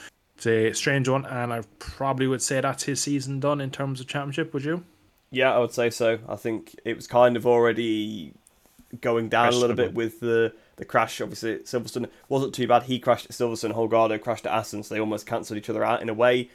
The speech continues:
Speaker 2: But of course, he was already a bit behind him. If he hadn't had the crash at Silverstone, I'd say he was still definitely on for it,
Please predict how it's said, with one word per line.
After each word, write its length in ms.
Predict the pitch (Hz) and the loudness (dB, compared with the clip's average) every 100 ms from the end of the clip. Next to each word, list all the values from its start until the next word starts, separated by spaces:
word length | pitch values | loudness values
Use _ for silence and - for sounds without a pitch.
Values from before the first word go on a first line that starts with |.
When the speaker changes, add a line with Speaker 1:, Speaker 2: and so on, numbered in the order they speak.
| _ | _
Speaker 2:
But 100 | 117 | -6
of 80 | 110 | -4
course, 180 | 113 110 | -2 -2
he 60 | 110 | 0
was 100 | 110 | 0
already 160 | 110 | 0
a 40 | 110 | -2
bit 120 | - | -4
behind 360 | 110 113 110 | -2 0 0
him. 180 | 113 107 - _ _ _ _ _ _ _ _ _ | -4 -6 -14 _ _ _ _ _ _ _ _ _
If 100 | 131 | -2
he 60 | 139 | 2
hadn't 160 | 147 | 2
had 80 | 127 | 2
the 60 | 113 | -4
crash 220 | 131 120 | -4 -4
at 80 | 110 | -2
Silverstone, 380 | 127 123 - 110 | -4 -2 -4 -4
I'd 100 | - | -2
say 120 | 98 | -4
he 60 | |
was 100 | 104 | -4
still 240 | - 110 104 | -6 -4 -4
definitely 360 | 104 - 107 | -6 -8 -6
on 160 | 101 107 | -4 -4
for 180 | 104 104 | -2 -4
it, 160 | - | -4